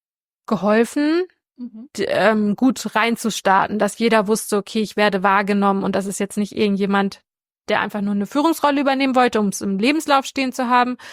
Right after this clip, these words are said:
Speaker 1: sondern ein ehrliches Interesse auch an den, äh, Personen hat.
Speaker 2: Mhm. Du hast gesagt, du wurdest dann gefragt, ob du Head of sein möchtest.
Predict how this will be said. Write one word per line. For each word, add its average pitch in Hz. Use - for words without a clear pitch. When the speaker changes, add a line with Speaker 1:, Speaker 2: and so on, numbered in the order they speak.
Speaker 1:
sondern 220
ein 202
ehrliches 240
Interesse 214
auch 208
an 196
den, 185
äh, 190
Personen 190
hat. -
Speaker 2:
Mhm. 220
Du -
hast 220
gesagt, 220
du 220
wurdest 208
dann 208
gefragt, 196
ob 220
du 247
Head 247
of 240
sein 240
möchtest. 247